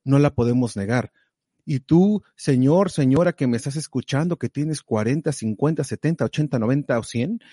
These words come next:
como diría Cepillín, pues, ¿qué crees? No me vas a decir que no. También tienes deseo sexual, también hay un erotismo por ahí. Pero ¿sabes cuál es la gran diferencia entre sexualidad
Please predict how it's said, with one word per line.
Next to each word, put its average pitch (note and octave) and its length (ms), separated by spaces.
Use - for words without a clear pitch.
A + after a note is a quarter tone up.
como B2 200
diría B2 220
Cepillín, C3 640
pues, C3+ 120
¿qué E3 200
crees? G3 360
No D3 140
me D#3+ 80
vas D#3 160
a D3+ 40
decir C#3 220
que C3+ 140
no. G3 260
También D3 380
tienes C#3+ 300
deseo A#2 240
sexual, G2 500
también E3+ 340
hay G3 180
un G3 140
erotismo E3 580
por A2+ 160
ahí. G#2 240
Pero A2+ 220
¿sabes G#3+ 320
cuál E3+ 220
es E3 120
la E3+ 80
gran D3 220
diferencia C3 760
entre A#2 460
sexualidad B2+ 840